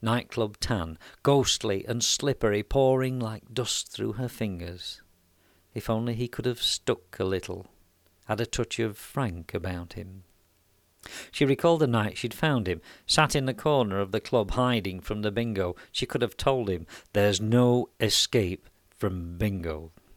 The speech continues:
He'd called her a couple of times since,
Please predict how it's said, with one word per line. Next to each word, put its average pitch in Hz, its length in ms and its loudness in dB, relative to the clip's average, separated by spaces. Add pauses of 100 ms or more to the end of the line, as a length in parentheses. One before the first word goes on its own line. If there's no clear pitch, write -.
(800)
He'd 127 180 -6
called 135 300 4
her 90 80 4
a 87 60 2
couple 104 220 -2
of - 120 -4
times 95 420 -2
since, 92 380 -4